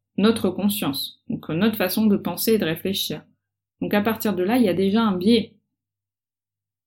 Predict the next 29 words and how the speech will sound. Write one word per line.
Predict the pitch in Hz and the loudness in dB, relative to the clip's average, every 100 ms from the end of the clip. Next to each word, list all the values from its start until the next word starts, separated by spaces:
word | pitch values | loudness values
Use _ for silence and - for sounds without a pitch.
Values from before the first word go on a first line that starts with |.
| _ _ _ _ _ _ _ | _ _ _ _ _ _ _
Parce | 170 165 | -6 -2
que | 190 | -2
la | 170 | -2
conscience, | 160 165 - 240 208 | -4 -4 0 0 0
elle | 170 | -2
porte | 196 202 - 175 | -2 -2 -4 -6
sur | 175 175 | -6 -2
l'idée | 165 160 208 | -2 0 0
de | 190 | 0
quelque | - 160 | -2 -4
chose | - 196 | -2 -2
de | 175 | 0
partageable, | 170 160 - 165 165 185 202 208 180 | -2 -4 -4 -4 -2 0 2 0 0
qui | 170 - | -6 -6
peut | 170 | -2
être | 156 156 | -2 -2
dit, | 180 196 214 | 0 2 2
pensé. | 208 180 - - 202 247 - _ _ _ _ - | 0 -6 -4 0 2 0 -4 _ _ _ _ -4
Donc, | 196 196 | -2 0
on | 170 | 0
est | 160 | 2
déjà, | 202 202 208 226 269 269 - _ _ _ | 4 4 4 4 4 4 0 _ _ _
euh, | 170 160 156 151 156 156 139 - - - | -4 -2 -2 -4 -6 -6 -6 -4 -6 -4
au | 165 | -6
contraire | - 202 202 240 254 254 165 - _ | 4 4 6 4 4 2 0 -6 _
de | 170 | -6
ce | 175 | -4
que | 196 | -4
représente | - - 196 202 233 247 - | -4 0 2 4 4 2 -2